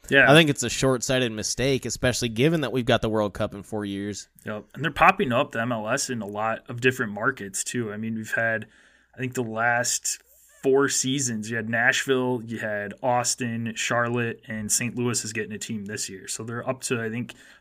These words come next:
Speaker 1: thirty-one teams right now. So, I mean, they're growing as far as the
Speaker 2: That's
Speaker 1: M L S is,
Speaker 2: pretty
Speaker 1: but
Speaker 2: quick.
Speaker 1: you still need to <laughs> get the average person to want to tune in. But
Speaker 2: Did you,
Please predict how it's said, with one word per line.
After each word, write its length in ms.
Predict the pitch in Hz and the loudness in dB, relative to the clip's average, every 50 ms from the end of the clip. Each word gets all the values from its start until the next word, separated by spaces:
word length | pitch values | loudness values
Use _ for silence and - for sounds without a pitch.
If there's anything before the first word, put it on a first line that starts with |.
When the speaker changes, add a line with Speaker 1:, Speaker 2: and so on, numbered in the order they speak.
| _ _ | _ _
Speaker 1:
thirty-one 840 | - 135 135 131 131 135 131 135 123 123 113 110 110 120 120 127 123 120 | 2 2 4 4 2 0 -2 -2 -4 -4 -4 -2 -2 -2 -2 -2 -2 -4
teams 420 | - - 131 131 131 139 127 139 | -2 -2 -2 -2 -2 -2 -2 -2
right 180 | 139 151 147 - | -2 -2 -2 -2
now. 260 | 151 151 156 160 165 156 | -4 -4 -4 -4 -4 -6
So, 380 | - - - 113 110 110 110 | -6 -6 -6 -4 -4 -4 -4
I 80 | 107 117 | -4 -2
mean, 180 | 123 127 123 | -2 -2 0
they're 120 | 120 143 147 | 0 0 0
growing 640 | 139 120 - 123 113 113 131 170 160 127 113 117 113 | -2 -2 -4 -4 -2 -2 -2 0 0 0 -2 -2 -4
as 160 | 107 117 120 | -4 -6 -6
far 260 | - - 120 120 120 | -4 -2 0 0 0
as 220 | 117 113 110 110 110 | 0 0 -2 -2 -2
the 60 | 123 | -2
Speaker 2:
That's 160 | 143 131 123 | 0 0 0
Speaker 1:
M 40 | 123 | 0
L 160 | 113 107 110 | -2 2 4
S 220 | 127 151 - - - | 4 4 4 4 2
is, 80 | 110 | 4
Speaker 2:
pretty 160 | 170 180 143 | 4 4 4
Speaker 1:
but 80 | - - | 6 8
Speaker 2:
quick. 440 | - 170 180 156 123 - - - - - - _ | 10 10 10 10 8 6 2 2 2 0 -6 _
Speaker 1:
you 80 | - 123 | -6 -6
still 360 | - - - 139 139 143 135 | -4 -2 0 2 2 2 2
need 320 | 127 127 127 123 117 110 | 2 0 0 0 -2 -4
to 400 | - - 113 107 107 104 104 104 - _ _ _ - - - - | -6 -8 -8 -8 -8 -8 -10 -12 -14 _ _ _ -10 -8 -4 -4
<laughs> 100 | 175 135 - - _ _ - _ _ _ _ - | -4 -4 -6 -8 _ _ -20 _ _ _ _ 0
get 140 | - 123 120 | 0 0 0
the 160 | 120 120 117 | 0 4 6
average 380 | 120 123 120 117 113 113 - | 8 8 6 4 -2 -6 -6
person 340 | - 113 107 104 - - 110 | -8 -8 -6 -6 -8 -8 -8
to 60 | 104 104 | -8 -8
want 160 | 107 104 98 | -10 -10 -10
to 80 | 98 98 | -10 -10
tune 240 | - - 104 98 | -10 -8 -10 -12
in. 240 | 101 95 95 98 95 - | -12 -14 -16 -18 -18 -18
But 180 | 98 - - _ _ _ _ _ _ _ _ _ - - - - - - - | -20 -20 -20 _ _ _ _ _ _ _ _ _ -20 -20 -20 -20 -20 -6 0
Speaker 2:
Did 180 | 151 165 156 151 | 0 2 2 4
you, 320 | 190 240 269 285 285 240 | 2 2 2 2 0 -2